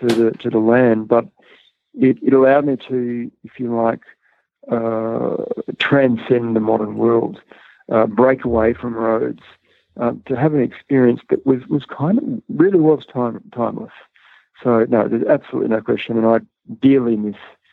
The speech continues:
my horses. Uh, they're, they're actually still alive in Hungary. And I've been over to visit them a couple of times since.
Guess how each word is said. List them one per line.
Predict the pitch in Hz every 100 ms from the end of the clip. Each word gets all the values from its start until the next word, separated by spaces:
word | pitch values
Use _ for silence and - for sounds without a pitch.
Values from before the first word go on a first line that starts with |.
| _ _ _
my | - 98
horses. | 110 110 139 139 - 110
Uh, | 110
they're, | 110 110
they're | 113 120
actually | 127 - -
still | - 113
alive | 107 107 107 101 - _ _ _ -
in | 117
Hungary. | 113 117 104 95 92 _ _ _ _ -
And | 101 104 101
I've | 104 95
been | 127 107
over | 104 101
to | -
visit | 107 101 -
them | 104 104 - -
a | 107
couple | 98 120 -
of | 104
times | - 107 101 104 -
since. | 110